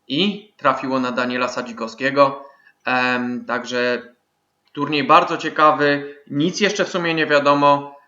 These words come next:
e, nie wiadomo, kto zdobędzie medale w tym turnieju. Lotto indywidualne Mistrzostwa Polski w szachach na rok dwa tysiące dziewiętnasty. Po rundzie siódmej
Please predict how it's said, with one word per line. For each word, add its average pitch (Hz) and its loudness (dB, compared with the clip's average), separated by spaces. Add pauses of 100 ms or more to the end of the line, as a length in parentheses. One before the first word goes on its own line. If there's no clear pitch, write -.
e, 127 2
nie 143 0
wiadomo, 156 4
kto - 0
zdobędzie 139 0
medale 127 2 (140)
w - -20
tym 135 -6
turnieju. 131 -2
Lotto 170 0
indywidualne 156 0
Mistrzostwa 139 -6
Polski 135 -4
w - -16
szachach 131 -2
na 127 -4
rok 131 -6
dwa 185 4
tysiące 143 -8
dziewiętnasty. 165 -2 (420)
Po 180 6
rundzie 143 -2
siódmej 131 -4